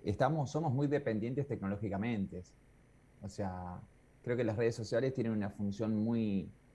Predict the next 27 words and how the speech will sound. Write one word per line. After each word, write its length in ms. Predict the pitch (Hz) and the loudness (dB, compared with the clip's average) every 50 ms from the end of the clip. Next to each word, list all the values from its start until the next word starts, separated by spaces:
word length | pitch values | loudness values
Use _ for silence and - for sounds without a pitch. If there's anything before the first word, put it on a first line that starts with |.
| - - - - - - | -20 -20 -20 -20 -12 -8
muy 100 | 120 123 | -4 -4
interesante, 760 | 123 113 117 117 107 - 143 143 147 156 147 156 156 165 170 175 - - - - - | -2 0 0 -2 0 0 0 0 0 0 0 0 0 0 0 -4 -10 -18 -20 -10 -4
pero 280 | 107 104 95 101 98 - | -2 0 0 0 -2 -2
que 240 | - 98 95 95 92 | -2 0 0 0 0
nosotros, 680 | 90 95 95 98 95 117 107 - 135 135 123 - - - - | 0 0 -2 -2 -2 -2 -2 0 2 0 0 0 -4 -8 -4
por 140 | 101 95 95 | -2 0 0
el 100 | 95 - | 0 0
tipo 220 | 117 113 - 110 | -2 -2 0 2
de 80 | 107 98 | 0 2
utilización 480 | 95 90 98 101 98 - 113 107 110 | 0 -2 -2 -4 -4 -4 -2 -2 -2
que 80 | 104 104 | 0 0
les 160 | 107 107 107 | 0 2 2
damos, 480 | 117 117 120 127 127 135 143 147 - - - - - - - - - - - - | 4 2 2 2 0 -2 -2 -4 -6 -10 -18 -20 -20 -20 -20 -20 -20 -20 -10 -8
estamos 400 | 101 92 - 110 110 117 113 - | -6 -2 0 2 2 2 2 0
como 240 | 120 110 107 104 | 0 0 0 0
demasiado 460 | 98 95 95 98 98 - 135 135 135 131 | 0 0 0 -2 0 2 4 4 4 4
dependientes 760 | 120 - 101 101 107 110 123 120 113 104 98 - 98 90 | 2 2 0 0 2 2 2 2 2 0 0 -2 -4 -2
del, 160 | 98 92 98 - | -2 -4 -4 -4
del 160 | - 101 98 | -4 -4 -4
funcionamiento. 840 | - - 101 98 98 - 92 92 98 101 98 95 95 85 - - - - - - - - - - | -4 -4 -4 -4 -4 -4 -2 -2 0 0 0 0 -2 -4 -6 -10 -16 -16 -20 -20 -20 -20 -14 -8
También 200 | - - 180 180 | -6 -4 -2 -2
tenemos 200 | 185 170 156 131 | 0 0 0 0
que 60 | 113 | 0
tener 160 | 98 101 120 131 | 0 0 0 0
en 100 | 123 113 | 0 0
cuenta 320 | 127 131 147 139 139 110 | 0 0 2 2 0 0
que 240 | - 98 95 90 | 0 -2 -4 -4